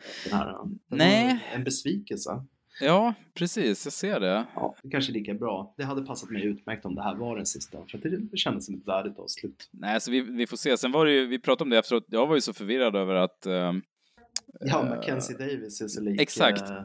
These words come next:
Speaker 1: Mary Stuart Masterson.
Speaker 2: Mary Stuart, ja,
Speaker 1: <laughs>
Speaker 2: fan, vad, vad fräsch Mary Stuart Masterson är.
Speaker 1: <laughs> Ja, jag vet.
Speaker 2: Hon s-, hon ser,
Speaker 1: Jag tänkte
Speaker 2: hon ser
Speaker 1: så.
Speaker 2: nästan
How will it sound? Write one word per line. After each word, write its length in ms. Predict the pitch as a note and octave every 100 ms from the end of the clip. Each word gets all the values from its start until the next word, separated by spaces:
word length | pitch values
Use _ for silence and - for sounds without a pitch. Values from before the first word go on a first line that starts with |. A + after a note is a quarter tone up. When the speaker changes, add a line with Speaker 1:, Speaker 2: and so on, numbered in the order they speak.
| -
Speaker 1:
Mary 260 | A#2 G#2+ G#2+
Stuart 280 | - G#2+ G#2
Masterson. 240 | B2+ C3
Speaker 2:
Mary 120 | B2+
Stuart, 200 | A2 B2+ - C3
ja, 240 | C#3+ G3
Speaker 1:
<laughs> 720 | F#3+ B2+ G3+ - G3 D3 C#3+ - - F3+ - - -
Speaker 2:
fan, 160 | G3
vad, 200 | B2 F3 E3 - - _
vad 120 | C#3
fräsch 420 | - - G#3 A#3 E3
Mary 140 | D#3
Stuart 220 | D3 E3 D3
Masterson 520 | E3 G#3+ G#3 D#3 A#2
är. 40 |
Speaker 1:
<laughs> 0 |
Ja, 140 | A2 A2+
jag 60 |
vet. 140 | C3+ C#3+
Speaker 2:
Hon 100 | E3+
s-, 180 | E3+ - B2+ G#3
hon 80 | G3+
ser, 100 | -
Speaker 1:
Jag 80 | F#3+
tänkte 220 | C3+ C3
Speaker 2:
hon 120 | C3
ser 60 | G3+
Speaker 1:
så. 20 | B3+
Speaker 2:
nästan 180 | G#3+